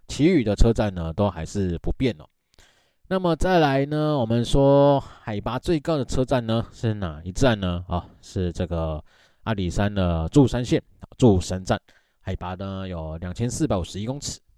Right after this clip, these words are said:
那海拔最低的车站呢是林边乡的正安车站，海拔只有两公尺哦，这也是小站之一哦。再来呢，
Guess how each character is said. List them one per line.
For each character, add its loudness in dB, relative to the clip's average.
那 0
海 -6
拔 -4
最 4
低 2
的 6
车 4
站 0
呢 0
是 -2
林 -4
边 -2
乡 0
的 -2
正 0
安 -10
车 -6
站， -4
海 -4
拔 -4
只 -2
有 6
两 -2
公 -12
尺 -14
哦， -20
这 -4
也 -2
是 -6
小 -6
站 -4
之 -2
一 4
哦。 -2
再 4
来 0
呢， -2